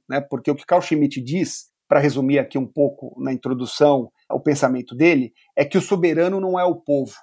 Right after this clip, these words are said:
como normalmente se fala, já se falava no início do século vinte, em várias teorias políticas e teorias jurídicas. O soberano não é o povo, o soberano é aquele que tem a capacidade de dizer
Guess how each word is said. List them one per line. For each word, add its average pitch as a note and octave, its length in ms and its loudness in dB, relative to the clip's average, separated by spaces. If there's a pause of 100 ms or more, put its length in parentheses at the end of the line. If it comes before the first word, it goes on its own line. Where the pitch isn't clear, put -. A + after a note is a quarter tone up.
(160)
como C3+ 200 -8
normalmente C3+ 440 -4
se - 120 -10
fala, D3+ 600 0
já C#3+ 100 0
se C#3+ 100 -6
falava C#3 380 4
no C3 80 -2
início C3 260 -4
do B2 60 -8
século B2+ 320 -2
vinte, D#3+ 560 -4 (140)
em C#3 260 2
várias C#3 380 2 (320)
teorias C#3 640 0 (200)
políticas C#3 800 2
e C3 100 0
teorias B2+ 380 4
jurídicas. E3 720 0
O D#3+ 80 -2
soberano F#3 420 2
não G3 80 -2
é G3 60 4
o F#3+ 80 0
povo, C#3+ 320 -2
o C#3 40 -10
soberano E3+ 420 -4
é - 20 0
aquele F3 240 -4
que D#3+ 100 -18
tem F3 140 -2
a E3 40 -4
capacidade E3+ 1120 0 (440)
de D#3+ 260 -6
dizer D#3 540 0